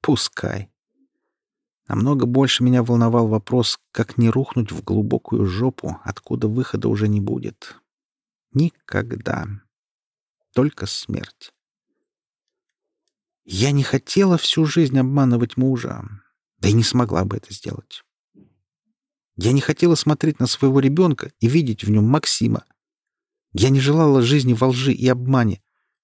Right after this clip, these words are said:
жизни в постоянном страхе. Выхода у меня не было.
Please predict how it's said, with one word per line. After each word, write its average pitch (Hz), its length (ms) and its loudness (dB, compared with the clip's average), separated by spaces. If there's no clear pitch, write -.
жизни 127 380 0
в - 140 -6
постоянном 135 560 2
страхе. - 560 0
Выхода 120 420 -2
у 104 40 2
меня 120 220 2
не 107 200 2
было. - 340 -10